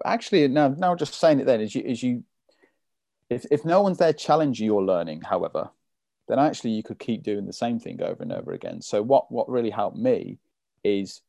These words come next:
I'm quite a reflective and anal-, analytical person anyway. I like to review my performance, but maybe not everyone's like that.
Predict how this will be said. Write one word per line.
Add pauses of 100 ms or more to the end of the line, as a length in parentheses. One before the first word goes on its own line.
(540)
I'm
quite
a
reflective
and
anal-,
analytical
person
anyway.
I
like
to
review
my
performance,
but
maybe
not
everyone's
like
that.